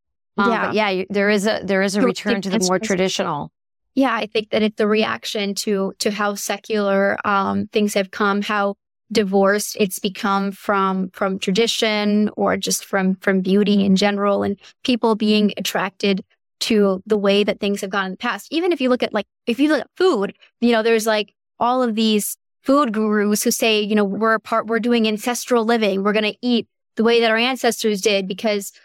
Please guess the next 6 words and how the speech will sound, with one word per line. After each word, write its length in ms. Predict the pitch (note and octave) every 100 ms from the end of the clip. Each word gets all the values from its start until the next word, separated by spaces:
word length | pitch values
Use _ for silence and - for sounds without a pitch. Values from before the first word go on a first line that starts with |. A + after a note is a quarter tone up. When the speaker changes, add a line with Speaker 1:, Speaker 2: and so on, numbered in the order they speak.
| _ _
Speaker 2:
food 240 | C4 B3+
now 300 | A3 G#3 G#3
is 120 | G#3
all 240 | - G#3 G3+
processed 800 | F#3+ A#3+ A#3+ A#3 G#3 G#3 - -
and, 340 | G#3 G3+ G3